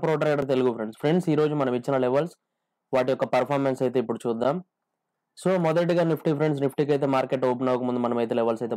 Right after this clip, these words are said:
provide చేయడం జరిగింది. Then తర్వాత Bank Nifty,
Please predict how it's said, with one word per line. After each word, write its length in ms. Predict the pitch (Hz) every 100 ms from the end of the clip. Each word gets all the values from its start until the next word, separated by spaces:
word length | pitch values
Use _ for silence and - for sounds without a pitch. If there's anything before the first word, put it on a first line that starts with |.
| 113
provide 240 | 113 113
చేయడం 240 | 117 110 113
జరిగింది. 340 | 113 117 117 151 190 _ _ _ _ _ -
Then 140 | 131 139 127
తర్వాత 300 | 131 135 135 156 131
Bank 240 | 123 127 127
Nifty, 280 | 120 156